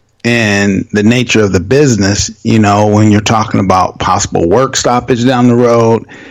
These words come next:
you're talking about, you know, how is the cap? You're talking about guys that they've signed this year. How far can we, we go as far as playoffs or Super Bowl run again?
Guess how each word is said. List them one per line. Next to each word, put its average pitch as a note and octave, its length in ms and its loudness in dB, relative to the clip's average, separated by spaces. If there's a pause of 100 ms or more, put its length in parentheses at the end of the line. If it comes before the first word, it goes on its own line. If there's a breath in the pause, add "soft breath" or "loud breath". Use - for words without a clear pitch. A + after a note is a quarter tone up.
(180 loud breath)
you're A2 120 0
talking G#2 380 -2
about, F#2+ 520 -2
you A#2 120 -2
know, F#2+ 160 0
how A#2 320 0
is G#2+ 120 -4
the F#2+ 100 -2
cap? A2 640 -6 (200)
You're A2 100 -2
talking A2+ 400 -2
about G#2 560 0 (140)
guys A2+ 320 -2
that G2+ 100 -2
they've G#2 180 -2
signed G2+ 600 -2
this - 260 -2
year. A2+ 580 0 (220 loud breath)
How A2+ 220 -2
far A2+ 260 0
can G#2+ 280 0
we, G2+ 340 -2 (100)
we G#2 160 0
go G#2 380 2
as G2 80 0
far G2+ 240 0
as F2 120 -6
playoffs A2 760 0
or G2 80 -6
Super B2 320 -2
Bowl A#2 260 2
run A2+ 240 2
again? G#2+ 580 0